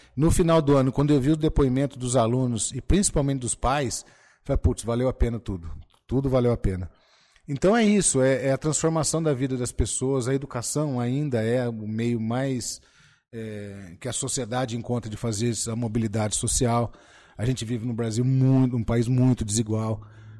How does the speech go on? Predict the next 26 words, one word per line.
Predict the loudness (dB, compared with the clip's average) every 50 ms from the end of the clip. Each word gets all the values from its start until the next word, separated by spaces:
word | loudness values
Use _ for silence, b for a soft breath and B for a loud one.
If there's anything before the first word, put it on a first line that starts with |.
| B -8
A | -6 -4
gente | -2 -2 0
tem | 0 2 4
problema | 4 4 4 4 2 2 2 2
sério | 2 2 2 2 4 4 4 4 2 2
de, | 0 -2 -2 0 0 0 -2 -4
de, | -6 -6 -6 -4 -4 -4 -4 -6 -10 -12 -16 -18 -20 _ -20 -20 _ _ _ -6
é, | -4 -4 -2 -2 -4 -4 -4
de | -6 -2
produtividade, | 2 2 2 2 2 -2 -4 -2 -2 -2 -2 -2 -2 0 0 -2 -2 -4 -8 -10 -12 b b b b b
a | -8
gente | -6 -6 -4
tem | -2 -2
problema | 0 0 0 0 0
sério | 0 -2 0
de | 0
mobilidade, | 0 2 2 4 4 4 4 2 2 0 0 0 0 -2 -4 -4 -4
tem | -2 0 0
a, | 0 0
a | -2 -4 -6 -6
síndrome | -4 -2 -2 0 0 0 0 0 0 0 0
do, | 0 0 0 0 -2 -4 -6 -6 -6 -6
a | -4 -4 -2
maldição | 0 0 0 0 0 0 0 0 0 0 0
do | -2 -2
cep. | -2 0 0 0 0 -2 -2 -6 -8